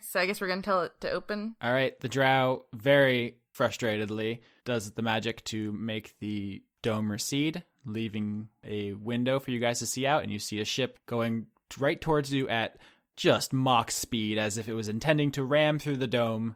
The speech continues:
Speaker 2: to try to get through to come in and save you guys. <laughs>
Speaker 1: I'm gonna message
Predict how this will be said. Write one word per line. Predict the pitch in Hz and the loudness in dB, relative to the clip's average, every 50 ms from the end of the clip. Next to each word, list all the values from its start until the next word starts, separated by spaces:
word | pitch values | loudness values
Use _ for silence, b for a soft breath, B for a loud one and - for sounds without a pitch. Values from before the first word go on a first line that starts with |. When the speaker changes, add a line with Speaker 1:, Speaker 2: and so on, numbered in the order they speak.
| - _ | -8 _
Speaker 2:
to | - | -6
try | 127 - 120 120 | -2 0 0 0
to | 117 | 0
get | 110 120 113 107 | 0 -2 -4 -4
through | - 113 113 107 104 | -4 -4 -4 -4 -4
to | 104 - | -6 -6
come | - 113 110 110 | -6 -6 -6 -4
in | 107 | -4
and | 104 104 107 | -4 -4 -4
save | - - 101 95 - - | -4 -4 -4 -6 -6 -8
you | - | -8
guys. | 92 87 120 - - - - - - - | -2 0 0 2 2 2 2 0 -2 -8
<laughs> | _ _ _ _ _ _ _ _ _ _ _ _ | _ _ _ _ _ _ _ _ _ _ _ _
Speaker 1:
I'm | 185 190 185 190 | -2 -2 0 0
gonna | 190 185 180 180 175 | 0 2 2 2 2
message | 175 175 180 190 - 190 175 170 180 175 - - - - | 2 0 0 0 -2 -2 -4 -4 -4 -6 -8 -8 -8 -12